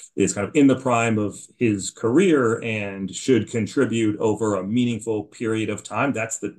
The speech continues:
the right type of player that I, I would argue we should be, be targeting. And, uh, you know, I, I definitely don't want to gloss over, um, you know, kind of the, the, the disappointment or frustration that,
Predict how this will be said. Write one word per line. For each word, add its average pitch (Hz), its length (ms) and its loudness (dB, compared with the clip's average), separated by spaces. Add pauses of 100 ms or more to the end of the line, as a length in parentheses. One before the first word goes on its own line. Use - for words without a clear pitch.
(120)
the 101 120 2
right 101 320 -2
type 104 240 -2
of 95 160 -6
player 98 280 -4
that 104 120 -8
I, - 160 -6
I 110 140 0
would 95 120 2
argue 98 260 -4
we 95 120 -6
should 95 180 -10
be, 92 260 -2 (300)
be 113 120 6
targeting. 170 520 4
And, 110 220 2 (320)
uh, 113 280 4
you 135 80 8
know, 131 60 6
I, 151 180 2
I 156 40 4
definitely 185 480 -2
don't 127 420 -2
want 110 340 -6
to 92 220 -8 (160)
gloss 104 480 2
over, 95 720 0
um, 87 560 -4 (680)
you 101 80 -4
know, 87 100 -2
kind 92 140 -8
of 87 80 -10
the, 92 180 0
the, 92 260 0
the 95 100 -2
disappointment 110 600 0
or 90 80 -6
frustration 98 920 -4
that, 92 340 -6